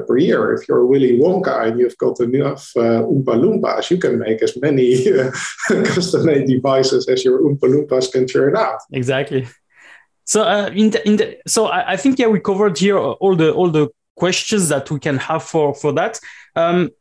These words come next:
Speaker 2: the, the, the custom-made device, I think, uh, as, as we said, is, uh,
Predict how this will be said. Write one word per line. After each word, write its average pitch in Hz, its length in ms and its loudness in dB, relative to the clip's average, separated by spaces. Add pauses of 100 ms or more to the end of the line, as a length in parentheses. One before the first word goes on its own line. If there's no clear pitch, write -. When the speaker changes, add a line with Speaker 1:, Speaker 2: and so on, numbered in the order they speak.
(100)
Speaker 2:
the, 165 440 -4 (140)
the, 196 480 2
the 175 160 -2
custom-made 226 460 0
device, 180 360 0
I 165 100 0
think, - 300 -2
uh, 151 320 -2
as, 165 120 0
as 156 160 -2
we 160 80 -4
said, 180 180 -2
is, 143 220 -2
uh, 143 180 2